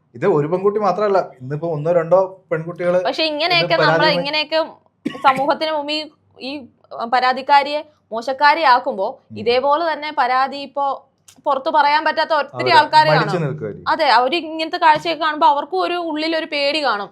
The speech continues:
Speaker 1: ചിലപ്പോ ഈ,
Speaker 2: സമൂഹത്തിന്
Speaker 1: ചിലപ്പോ
Speaker 2: മുന്നിൽ ഞാൻ
Speaker 1: ഇത്ത-, അതെ, അതെ.
Speaker 2: മോശക്കാരിയാകുമോ
Speaker 1: ചിലപ്പോ
Speaker 2: എന്നുള്ള.
Speaker 1: ഇത്തരക്കാര് ആഗ്രഹിക്കുന്നു അതുകൊണ്ടായിരിക്കും ഇനി മേലാൽ ആരും പരാതിയുമായിട്ട് വരരുതെന്നാണ് ആഗ്രഹിക്കുന്നെങ്കിൽ,
Speaker 2: അതെ.
Speaker 1: അല്ലേ? പക്ഷെ ആ സമയത്താണ് ഇത്തരത്തിൽ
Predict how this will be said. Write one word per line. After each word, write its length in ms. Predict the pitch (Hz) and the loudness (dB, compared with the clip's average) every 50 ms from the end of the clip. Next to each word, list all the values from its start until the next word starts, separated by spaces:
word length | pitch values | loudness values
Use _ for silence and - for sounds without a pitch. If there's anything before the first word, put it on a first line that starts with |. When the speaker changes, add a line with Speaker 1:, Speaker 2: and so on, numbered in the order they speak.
| _ _ - | _ _ -4
Speaker 1:
ചിലപ്പോ 260 | 135 143 151 - - | -2 2 6 6 6
ഈ, 40 | - | 6
Speaker 2:
സമൂഹത്തിന് 380 | 302 302 294 302 302 320 320 | 6 4 4 2 2 2 -2
Speaker 1:
ചിലപ്പോ 180 | 320 143 147 302 | 0 0 2 2
Speaker 2:
മുന്നിൽ 160 | 302 349 294 | 0 0 0
ഞാൻ 100 | 285 277 | 0 0
Speaker 1:
ഇത്ത-, 120 | 247 - | -2 -4
അതെ, 100 | - 277 | 0 0
അതെ. 160 | - - 254 277 | 0 2 2 0
Speaker 2:
മോശക്കാരിയാകുമോ 600 | 277 - 285 285 285 294 294 269 254 254 247 180 | 0 4 4 4 4 4 4 4 4 4 4 4
Speaker 1:
ചിലപ്പോ 140 | 175 185 | 2 4
Speaker 2:
എന്നുള്ള. 280 | 185 185 190 220 202 190 | 4 4 2 2 2 2
Speaker 1:
ഇത്തരക്കാര് 200 | 196 190 196 190 | 4 4 4 4
ആഗ്രഹിക്കുന്നു 720 | 190 175 165 160 170 175 180 180 180 190 185 185 190 185 | 4 4 4 2 0 -4 -6 -6 -6 -10 -10 -6 -4 -4
അതുകൊണ്ടായിരിക്കും 640 | 170 160 165 160 156 151 147 143 131 131 - 123 107 - _ - | -2 -2 -4 -6 -4 -2 0 0 0 -2 -6 -12 -14 -14 _ -18
ഇനി 140 | 120 131 | -14 -12
മേലാൽ 440 | 143 143 135 135 139 147 160 160 156 | -10 -8 -6 -4 -2 0 0 0 0
ആരും 280 | 143 143 143 156 151 147 | 0 -2 -2 -4 -4 -6
പരാതിയുമായിട്ട് 920 | 131 123 127 131 135 139 139 135 135 127 127 127 - 160 - _ _ _ _ _ _ _ _ _ _ - 120 | -6 -4 -4 -4 -6 -6 -8 -12 -12 -12 -12 -14 -16 -18 -18 _ _ _ _ _ _ _ _ _ _ -4 -2
വരരുതെന്നാണ് 720 | 131 131 139 151 156 156 160 170 170 165 165 160 156 156 | -2 0 0 0 -2 -2 -2 -6 -6 -4 -4 -4 -4 -4
ആഗ്രഹിക്കുന്നെങ്കിൽ, 760 | 151 147 139 143 143 147 147 143 147 147 147 143 147 175 202 _ _ _ - 208 | -4 -6 -4 -4 -6 -6 -6 -8 -12 -14 -12 -14 -14 -18 -20 _ _ _ -20 -20
Speaker 2:
അതെ. 140 | 196 190 180 | -16 -14 -14
Speaker 1:
അല്ലേ? 360 | 175 - _ - 131 123 107 95 - _ _ _ _ _ _ _ _ - | -14 -14 _ -6 -6 -6 -6 -6 -10 _ _ _ _ _ _ _ _ -16
പക്ഷെ 140 | 131 - 175 | -8 -4 -4
ആ 640 | 165 156 147 147 139 139 143 165 185 202 220 - _ _ _ _ _ - | -4 -4 -4 -4 -2 0 0 0 0 -2 -4 -8 _ _ _ _ _ -8
സമയത്താണ് 720 | - 147 143 151 165 180 180 175 185 160 - 127 135 156 160 | -6 -6 -4 -2 -2 -2 -2 -2 -2 -2 -2 -2 -4 -8 -10
ഇത്തരത്തിൽ 480 | 131 - 147 139 139 160 175 196 202 | -10 -10 -12 -10 -6 -4 -4 -4 -6